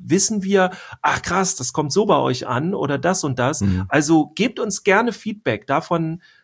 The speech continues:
Speaker 1: davon leben wir hier dann auch
Speaker 2: Ja,
Speaker 1: so.
Speaker 2: allein die Zahlen, ich meine, das ist ja das, also f-, viele wissen das ja schon, also wir können ja sehen, wie oft dann die Folgen runtergeladen wurden. So, das alleine ist ja auch schon ein Grund zur Freude,
Speaker 1: Ja.
Speaker 2: äh, kann man ja auch mal so nebenbei sagen. Wir hatten letzten Monat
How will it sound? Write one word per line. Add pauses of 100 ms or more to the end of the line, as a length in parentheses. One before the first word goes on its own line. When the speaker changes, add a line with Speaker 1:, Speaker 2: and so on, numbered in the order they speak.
Speaker 1:
davon
leben
wir
hier
dann
auch
Speaker 2:
Ja,
Speaker 1:
so.
Speaker 2:
allein
die
Zahlen,
ich
meine,
das
ist
ja
das,
also
f-,
viele
wissen
das
ja
schon,
also
wir
können
ja
sehen,
wie
oft
dann
die
Folgen
runtergeladen
wurden. (260)
So, (340)
das
alleine
ist
ja
auch
schon
ein
Grund
zur
Freude,
Speaker 1:
Ja.
Speaker 2:
äh,
kann
man
ja
auch
mal
so
nebenbei
sagen.
Wir
hatten
letzten
Monat